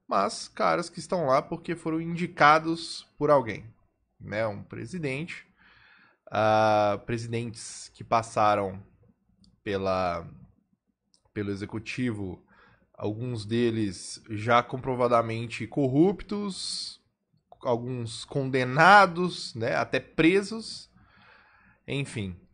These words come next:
É... e esses caras, eles passam por cima de tudo, né, de leis, de processos, de tudo. Eles simplesmente estão,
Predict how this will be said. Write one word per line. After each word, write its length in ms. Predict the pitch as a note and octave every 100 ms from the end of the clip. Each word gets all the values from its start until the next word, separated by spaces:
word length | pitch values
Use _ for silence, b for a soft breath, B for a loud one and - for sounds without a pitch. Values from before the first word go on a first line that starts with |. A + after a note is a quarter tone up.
| -
É... 800 | - G#2 G2+ G2 F#2+ F#2 G#2+ - - _
e 80 | -
esses 240 | D3+ - -
caras, 400 | D3 C3 D#3 F3+
eles 320 | F3 - - _
passam 380 | - B2+ C3 D#3+
por 180 | E3+ G#3
cima 220 | - C3+
de 140 | D3+ F#3
tudo, 400 | G3+ C#3+ - - -
né, 120 | - A2
de 140 | A2
leis, 760 | G2+ A2 D#3+ G#3 G3+ F3+ C#3+
de 180 | G#2+ A2+
processos, 1160 | A2+ G2+ - - E3 E3+ E3+ - E3+ E3 - - b b b b b -
de 180 | B2+
tudo. 420 | D#3 D#3 F3 G#3+ F3
Eles 220 | A#2+ A2+
simplesmente 680 | - A#2 A#2+ A2 A2 A2+
estão, 560 | - - A2+ G#2+ G2+